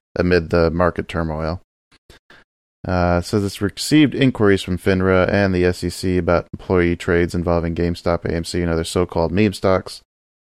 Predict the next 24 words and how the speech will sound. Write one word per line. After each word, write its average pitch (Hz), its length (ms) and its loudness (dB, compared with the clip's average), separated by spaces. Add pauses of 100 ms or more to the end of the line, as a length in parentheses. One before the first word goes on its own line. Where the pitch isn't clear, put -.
Reg-, 90 240 -2 (240)
Robinhood 101 440 2
said 98 240 0
regulators 95 460 2
looking 95 260 -2
into 90 160 0
whether 90 180 2
these 87 180 0
trades 92 240 -2
by 90 120 0
employees 90 400 0
may 92 120 2
have 92 140 2
occurred 90 420 0
in 82 120 -4
advance 87 360 0
of 87 100 -4
the 78 60 -8
public 85 340 -4
announcement 85 420 -4
of 82 60 -4
the - 60 -14
trading 80 300 -6
restrictions. - 640 -10